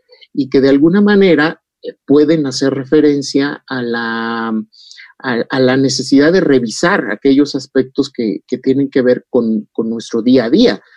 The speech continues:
O sea, estamos hablando de una fundación, de una caída de una civilización importante, o sea, fundación en mil trescientos veintiuno, dice el, el gobierno, eh, caída mil quinientos veintiuno,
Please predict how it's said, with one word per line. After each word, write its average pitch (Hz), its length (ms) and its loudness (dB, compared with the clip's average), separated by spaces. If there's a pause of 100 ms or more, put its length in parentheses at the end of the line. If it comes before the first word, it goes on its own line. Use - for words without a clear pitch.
(160)
O - 40 -20
sea, 123 80 -4
estamos 151 300 0
hablando 156 500 4
de 135 100 4
una 156 480 2 (260)
fundación, 196 1000 0 (380)
de 123 220 0
una 147 280 4
caída 143 580 2
de 131 100 2
una 139 160 0
civilización 120 640 -4
importante, 123 840 -4
o - 80 -20
sea, 113 220 -6 (420)
fundación 135 800 2
en 123 200 -4
mil 123 140 -2
trescientos 123 640 -2 (100)
veintiuno, 156 580 2
dice 127 340 -2
el, 117 160 -2
el 135 160 2
gobierno, 156 560 2 (380)
eh, 120 680 -2 (140)
caída 185 640 2
mil 139 220 0
quinientos 135 480 0
veintiuno, 156 640 2